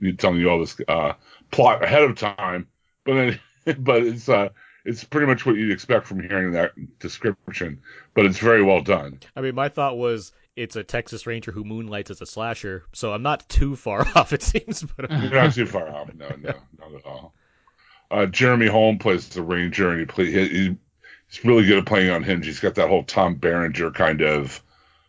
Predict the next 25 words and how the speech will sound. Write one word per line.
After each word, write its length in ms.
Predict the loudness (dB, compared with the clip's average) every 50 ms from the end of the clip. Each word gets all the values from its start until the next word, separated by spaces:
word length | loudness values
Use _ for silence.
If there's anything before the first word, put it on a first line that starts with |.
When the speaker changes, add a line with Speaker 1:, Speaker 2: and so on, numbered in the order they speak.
| _ _
Speaker 1:
uh, 360 | -2 0 2 4 4 4 4 2 2
"I'm 180 | 2 4 4
your 100 | 4 4
friend, 400 | 2 2 2 2 4 4 2 2
I'm 200 | 2 0 0 0
no 120 | 0 0 2
longer 260 | 2 2 2 0 0
your 160 | -2 -4 -4 -4
friend," 600 | -2 0 2 2 2 0 -4 -8 -8 -10 -8 -6
turning 320 | -4 -2 0 0 0 0 -2
on 140 | -2 -2 -2
a 60 | -4
dime 340 | -2 -2 -2 -2 -2 -4 -2
type 240 | 0 0 0 0 -2
situation. 720 | -4 -4 -2 -2 0 0 0 0 -2 -2 -2 -4 -4 -6 -8 -12 _ _ _ -20 -20 -20 _ _ _ _
Uh, 240 | 2 2 2 4 4
he 100 | 4 4
was 180 | 4 4 4 2
in 100 | 2 2
Mister 280 | 2 0 0 0 0 2
Robot 580 | 4 4 4 6 6 6 6 4 2 0 -4
and, 160 | -8 -4 -2
uh, 100 | -2 0
House 300 | 0 2 2 0 0 -2
of 60 | -6